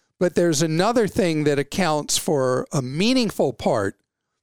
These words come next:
of our electric bill at our home or our business, small business, and that is all the things we have plugged in. So,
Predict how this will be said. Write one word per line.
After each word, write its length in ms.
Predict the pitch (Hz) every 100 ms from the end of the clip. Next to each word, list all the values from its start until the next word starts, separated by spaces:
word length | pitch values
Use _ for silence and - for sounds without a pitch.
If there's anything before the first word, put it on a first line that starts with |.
| _ _ -
of 240 | - 143
our 220 | 143 139 139
electric 520 | 143 156 - 160 -
bill 480 | 160 135 127 127 -
at 160 | 147 135
our 140 | 127
home 400 | 113 175 170 165
or 160 | 147 131
our 80 | 110
business, 560 | 110 165 151 147 123
small 260 | - 170 135
business, 540 | 117 202 160 135 117 - _ _ _
and 140 | - 160
that 180 | 175 196
is 320 | 170 156 139 -
all 360 | 196 196 240 240
the 160 | 214
things 420 | - 196 175 165
we 160 | 175 156
have 300 | 127 143 107
plugged 480 | - 160 120 113 113
in. 200 | 117 82 - _ _ _ _ _ _ _ _ - - -
So, 640 | - 196 156 151 143 -